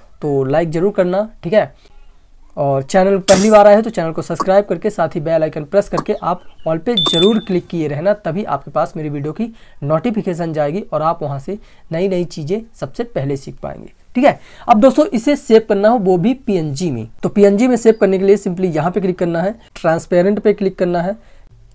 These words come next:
इसके बाद यहाँ पे क्लिक करना है, सेव एज इमेज पे क्लिक करना है,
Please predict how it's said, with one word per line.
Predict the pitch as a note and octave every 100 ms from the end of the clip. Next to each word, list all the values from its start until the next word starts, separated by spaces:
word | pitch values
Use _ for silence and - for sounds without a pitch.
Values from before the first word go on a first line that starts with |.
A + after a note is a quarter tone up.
| -
इसके | - G#3+
बाद | G3+ F#3
यहाँ | F#3 G#3+
पे | B3
क्लिक | G#3 F#3
करना | F#3 F#3
है, | G#3
सेव | A3 F#3+ F3
एज | F#3+ - -
इमेज | F3 G3+
पे | -
क्लिक | F#3+ F#3+ F#3
करना | F3+ E3+
है, | F3